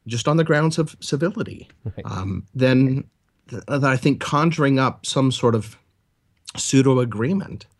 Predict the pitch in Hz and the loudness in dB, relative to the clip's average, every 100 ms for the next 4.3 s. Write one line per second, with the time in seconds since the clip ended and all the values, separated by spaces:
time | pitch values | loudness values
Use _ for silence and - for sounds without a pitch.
0 | - 104 98 - - _ - 117 185 123 | -10 -8 -8 -12 -20 _ -4 -4 -4 -10
1 | 82 95 135 - 131 120 123 117 - _ | -6 -4 -6 -4 -4 -2 -4 -6 -8 _
2 | _ _ _ _ - 190 226 156 151 139 | _ _ _ _ -2 -2 0 -2 0 -2
3 | 127 160 117 - - - - - 110 - | 0 -2 -2 -8 -10 -14 -14 -12 -10 -8
4 | 120 180 | -4 -4